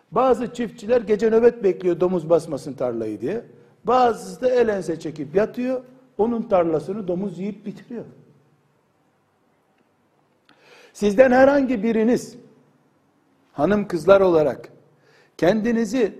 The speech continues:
talebe diye görüyorsanız siz bir defa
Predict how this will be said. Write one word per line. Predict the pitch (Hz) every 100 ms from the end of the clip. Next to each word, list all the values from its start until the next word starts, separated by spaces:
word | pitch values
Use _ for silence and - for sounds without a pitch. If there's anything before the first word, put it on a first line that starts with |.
| - -
talebe | 226 269 269 180 131 - - - _ _ _ _ _ _ _ _ 135
diye | 170 160
görüyorsanız | 127 131 135 185 180 185 233 - - - _ _ _ _ _
siz | - - 294 247
bir | 233
defa | 208 190 202 190 180